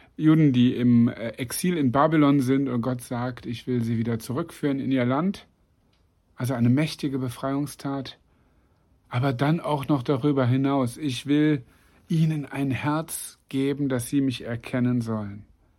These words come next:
Das heißt, er verändert nicht nur deine Umstände, er gibt dir nicht nur neue Informationen, sondern er verändert dich.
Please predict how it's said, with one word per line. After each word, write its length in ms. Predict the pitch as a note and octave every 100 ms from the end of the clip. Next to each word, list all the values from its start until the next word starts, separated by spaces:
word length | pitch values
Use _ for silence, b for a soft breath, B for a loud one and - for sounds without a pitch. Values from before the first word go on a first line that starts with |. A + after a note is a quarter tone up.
| _ _ _ _ _ _ _ _ _ _ _ _ _ -
Das 180 | B2
heißt, 220 | D3 B2+ -
er 100 | C3
verändert 460 | D3+ E3 F3 D#3
nicht 200 | D#3 C3+
nur 140 | C#3+ A#2
deine 220 | A2+ A2
Umstände, 560 | B2 B2+ - G2+ G2
er 80 | G#2
gibt 220 | A2 D3 D3
dir 80 |
nicht 200 | C3+ B2
nur 120 | C3 A#2+
neue 240 | A#2 C3+
Informationen, 1040 | B2+ A2+ B2+ A2 G#2+ - B2+ C#3 F3 F#3 - b b b b b b b
sondern 580 | - C#3 C3+ C3 B2+ A#2+ - b b b
er 160 | B2 A#2+
verändert 600 | C#3 A#2+ A#2 A2 F#2 A2+
dich. 440 | G2+ - -